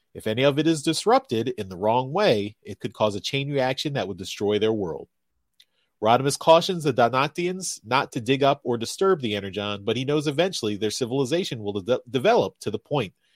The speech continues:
that they will start wanting to refine it for energy.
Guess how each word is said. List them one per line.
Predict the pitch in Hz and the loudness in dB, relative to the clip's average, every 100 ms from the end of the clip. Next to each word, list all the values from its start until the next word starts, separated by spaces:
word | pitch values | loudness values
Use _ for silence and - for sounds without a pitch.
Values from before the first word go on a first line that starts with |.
| _ - | _ -10
that | 101 | -2
they | 107 | 0
will | 107 | 0
start | - 123 120 | 2 4 4
wanting | 110 110 110 | 2 -4 -4
to | - 123 | -6 -8
refine | 117 - 95 | -6 -6 -6
it | 98 | -8
for | - 123 | -6 -6
energy. | 110 101 80 - | -4 -6 -10 -16